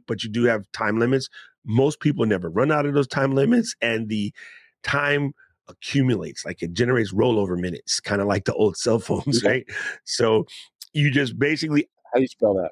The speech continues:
Speaker 1: A U P H O N I C. Uh, Paul will drop
Speaker 2: Okay.
Speaker 1: the link in the chat.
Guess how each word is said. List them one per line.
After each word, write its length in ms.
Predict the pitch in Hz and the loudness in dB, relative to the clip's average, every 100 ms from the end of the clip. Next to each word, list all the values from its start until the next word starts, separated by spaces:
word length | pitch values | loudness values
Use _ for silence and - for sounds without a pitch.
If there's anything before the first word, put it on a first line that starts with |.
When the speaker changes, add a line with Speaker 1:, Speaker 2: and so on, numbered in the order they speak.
| _ | _
Speaker 1:
A 180 | 151 156 | 0 2
U 560 | 180 156 139 147 147 139 | 2 0 0 2 2 0
P 420 | - - 160 151 - | -4 -6 -4 -6 -4
H 260 | 127 123 - - | -4 -4 -8 -4
O 240 | 117 117 - | -2 -2 -4
N 180 | 113 98 | -4 -4
I 160 | 78 87 | -8 -10
C. 460 | - - 139 170 _ - | -10 -4 -4 -4 _ -8
Uh, 160 | 98 95 | -6 -6
Paul 400 | - 110 104 101 | -4 0 0 0
will 80 | 92 | -2
drop 220 | 107 113 | 0 0
Speaker 2:
Okay. 80 | 110 | 0
Speaker 1:
the 60 | |
link 240 | 101 107 98 | -2 -4 -8
in 80 | 92 | -10
the 80 | |
chat. 260 | 87 135 | -4 -4